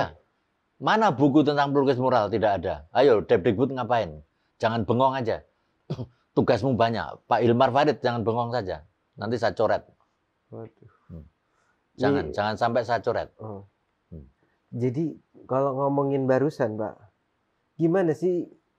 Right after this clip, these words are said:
Speaker 2: kehidupan seni di masa,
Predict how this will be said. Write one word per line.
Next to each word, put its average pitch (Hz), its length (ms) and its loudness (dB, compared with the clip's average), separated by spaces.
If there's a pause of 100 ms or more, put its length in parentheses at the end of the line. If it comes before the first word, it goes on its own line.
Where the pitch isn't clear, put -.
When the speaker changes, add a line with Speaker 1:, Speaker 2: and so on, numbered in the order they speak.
(260)
Speaker 2:
kehidupan 147 800 -2
seni 120 500 -8 (460)
di 127 200 -2
masa, 139 420 -2